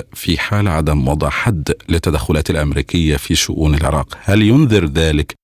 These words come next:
بموجة من العنف ضد مصالح واشنطن بالعراق؟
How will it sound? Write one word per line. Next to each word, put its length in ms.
بموجة 480
من 140
العنف 460
ضد 200
مصالح 380
واشنطن 560
بالعراق؟ 560